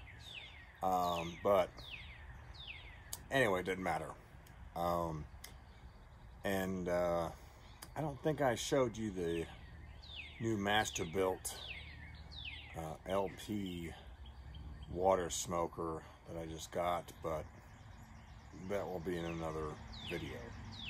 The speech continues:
I hope. So, anyway, um, yeah, so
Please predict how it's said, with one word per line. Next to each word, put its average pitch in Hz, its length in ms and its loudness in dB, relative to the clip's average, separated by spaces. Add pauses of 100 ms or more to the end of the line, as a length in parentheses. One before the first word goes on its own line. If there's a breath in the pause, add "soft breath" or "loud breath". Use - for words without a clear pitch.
(160)
I - 40 -2
hope. 87 260 0 (920)
So, 78 120 -2 (800)
anyway, 90 440 6 (600)
um, 110 680 6 (2500)
yeah, 110 300 6 (420)
so 104 520 6